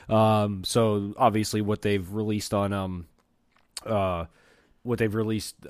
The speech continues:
through Steam has a lot of other, uh, like, updated video and stuff,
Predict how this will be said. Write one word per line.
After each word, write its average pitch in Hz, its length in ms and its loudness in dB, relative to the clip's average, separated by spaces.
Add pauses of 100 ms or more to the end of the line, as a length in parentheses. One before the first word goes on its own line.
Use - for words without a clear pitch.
(120)
through 117 200 -2
Steam 107 340 -4
has 101 180 0
a 104 40 -2
lot 101 120 2
of 104 100 0
other, 104 460 0
uh, 95 340 -4 (100)
like, 104 180 -4
updated 101 360 -2
video 104 380 0
and 110 80 -2
stuff, 120 320 2